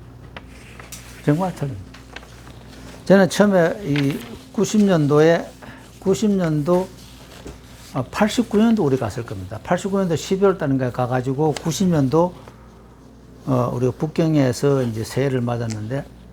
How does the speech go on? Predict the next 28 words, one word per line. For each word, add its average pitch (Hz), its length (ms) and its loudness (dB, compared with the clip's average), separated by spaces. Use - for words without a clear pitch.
그때 170 180 2
우리 151 140 2
은사님하고 156 800 0
우리가 180 220 0
중국 202 340 4
삼십이 190 580 0
일 208 200 2
돌았습니다. 104 560 -6
삼십이 196 600 -4
일 170 200 2
동안 151 260 0
여행했습니다. 107 680 -6
중국 233 380 2
전역을 214 360 4
싹 - 260 -2
다 120 140 -6
돌았어요. 113 280 -12
거의 285 200 6
다 101 160 -6
돌았어요. - 380 -12
그러니까 185 280 4
제가 180 460 4
그, 147 300 2
그때 170 460 2
그, 135 280 -2
저, 123 420 -2
뭐랍니까, 120 580 -4
저, 107 320 -6